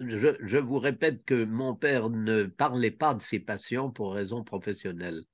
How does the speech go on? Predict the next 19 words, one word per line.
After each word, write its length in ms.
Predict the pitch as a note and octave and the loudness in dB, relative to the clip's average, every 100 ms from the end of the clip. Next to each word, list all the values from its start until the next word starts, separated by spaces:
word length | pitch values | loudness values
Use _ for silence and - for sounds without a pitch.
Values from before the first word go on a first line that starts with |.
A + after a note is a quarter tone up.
| _ | _
secret 420 | - A#2 G#2 - A2 | -4 -2 0 -2 -2
professionnel. 800 | - G2+ G2 - E2+ D#2 D#2 - _ - _ _ | -4 -6 -8 -8 -12 -12 -14 -16 _ -20 _ _
Et 140 | F#2+ | -8
donc, 360 | F#2 A#2 A2 - | -2 0 0 -2
euh, 180 | G2 F2 | -2 -2
il 80 | G2 | -4
y 100 | F#2+ | -4
avait, 320 | F#2+ G#2+ A2 | 0 0 0
euh, 280 | A2 G2 F2 | -10 -12 -12
je, 460 | F2 G#2+ G#2 F2+ F#2 - - _ | -6 -4 -2 -4 -10 -14 -20 _
il 40 | A2 | -6
y 20 | |
avait 180 | G2+ C3 | 2 4
aucune 340 | A#2+ A#2+ C3+ | 4 2 2
raison 400 | A2 A2 G2+ C#3+ | 4 2 2 -4
qu'il 180 | - G#2 | -4 -2
m'ait 160 | G2 G#2+ | 0 0
parlé 400 | A#2 G2+ G2+ F2 | 0 2 2 2
d'elle. 400 | A#2 G2 D#2+ | 2 2 -2